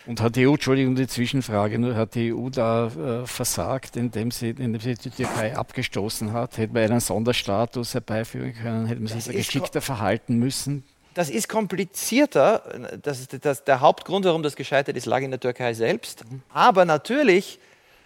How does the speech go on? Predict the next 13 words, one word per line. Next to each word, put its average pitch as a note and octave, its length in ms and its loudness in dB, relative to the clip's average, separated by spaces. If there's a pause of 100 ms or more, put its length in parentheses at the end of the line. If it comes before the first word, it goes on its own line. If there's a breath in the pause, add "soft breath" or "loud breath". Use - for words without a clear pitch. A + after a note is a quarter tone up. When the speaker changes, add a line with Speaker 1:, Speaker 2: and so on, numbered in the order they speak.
(120 soft breath)
Speaker 2:
und D#3+ 120 -6
jetzt E3 300 0
rede - 480 -4
ich G3 80 -2
vom F#3+ 180 6
Realismus, F3+ 760 4
wenn E3 220 0
Europa G3+ 560 4
will, C#3+ 340 0 (140)
wenn C3 200 -8
wir F3+ 200 6
wollen, C#3+ 500 8
dass - 380 -2